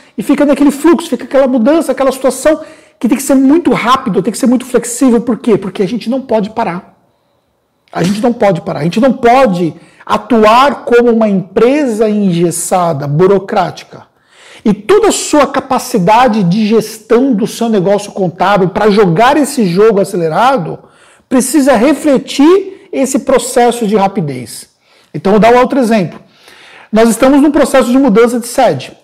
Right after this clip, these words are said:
E, nossa, quase derrubei meu, meu, meu celular, eu bati o pé aqui, desculpa.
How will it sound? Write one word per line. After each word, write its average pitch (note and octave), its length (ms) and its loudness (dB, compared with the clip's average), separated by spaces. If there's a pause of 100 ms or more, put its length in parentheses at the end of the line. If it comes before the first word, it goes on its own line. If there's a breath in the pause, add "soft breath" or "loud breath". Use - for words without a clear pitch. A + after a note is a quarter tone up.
E, G#3 260 0 (540)
nossa, - 240 -10
quase A3 220 -2
derrubei G#3+ 340 2
meu, G3 160 2
meu, F3+ 420 0 (560 soft breath)
meu G3 120 -4
celular, D#3+ 320 -2
eu D3+ 60 -4
bati F3+ 280 0
o F3+ 40 0
pé - 180 -4
aqui, - 140 -10
desculpa. - 440 -16